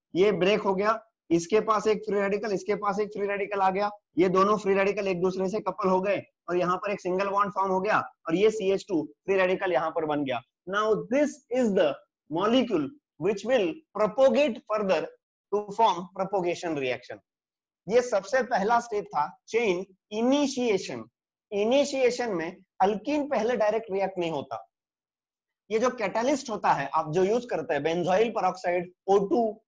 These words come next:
यानी एयर, इसके presence में जब इसको heat करते हैं, तो ओ टू भी homolytic fission करके O फ्री radical generate करेगा। यहाँ पर benzoyl peroxide जो है,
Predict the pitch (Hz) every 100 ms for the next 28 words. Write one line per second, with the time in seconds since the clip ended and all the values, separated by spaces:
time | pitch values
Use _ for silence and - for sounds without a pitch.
0 | _ 160 175 190 190 202 175 151 _ _
1 | - 202 - 269 226 208 220 214 214 208
2 | 202 208 160 214 196 190 160 170 139 139
3 | _ - 208 - 180 175 262 247 190 208
4 | - 185 220 226 226 240 240 180 202 202
5 | 190 233 226 220 233 233 202 190 170 170
6 | 170 151 139 143 127 123 117 120 - _
7 | _ _ _ 180 180 233 240 269 214 170
8 | 190 190 185 180 254 285 285 208 208 208
9 | 208 196 190 151 151